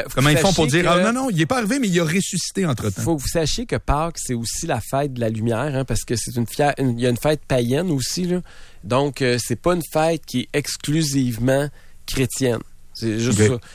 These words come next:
Speaker 1: Ils fa-, ils, ils peuvent, puis, mais attends, je, je sais pas. Pâques, ça veut dire quoi, selon vous ? Ça vient de où ?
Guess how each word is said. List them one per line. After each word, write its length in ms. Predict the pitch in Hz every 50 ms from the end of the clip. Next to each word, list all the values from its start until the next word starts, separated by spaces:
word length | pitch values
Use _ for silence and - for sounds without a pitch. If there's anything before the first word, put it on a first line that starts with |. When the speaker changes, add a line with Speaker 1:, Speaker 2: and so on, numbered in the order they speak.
| - - -
Speaker 1:
Ils 120 | 110 104
fa-, 200 | - 135 139 -
ils, 340 | - 117 113 110 110 110 101
ils 60 | -
peuvent, 240 | - - 147 147 143 - - - - - - -
puis, 260 | - - 120 127 - - - - - - - - - - - -
mais 120 | 139 147
attends, 220 | 151 143 196 220 185
je, 100 | 143 139
je 60 | 120
sais 100 | 110 147
pas. 120 | - - 254 - - - - -
Pâques, 220 | 202 247 302 285 -
ça 100 | - 143
veut 120 | 135 143
dire 200 | 127 123 147 139
quoi, 180 | - - 202 220
selon 360 | - - 135 123 127 123 123
vous ? 160 | 117 135 196
Ça 160 | - - 123
vient 160 | 120 135 165 170
de 180 | 160 147 131 - -
où ? 180 | - 180 196